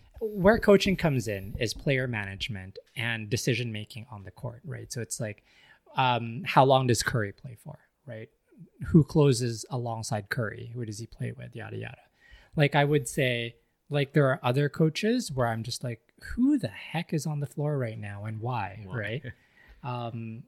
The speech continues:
Speaker 1: so, like, Luke Walton for the Kings, you're like, "Wh-, what,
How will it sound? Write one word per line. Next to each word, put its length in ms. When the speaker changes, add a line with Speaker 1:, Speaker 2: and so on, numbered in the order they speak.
Speaker 1:
so, 240
like, 240
Luke 260
Walton 520
for 80
the 100
Kings, 400
you're 140
like, 240
"Wh-, 260
what, 200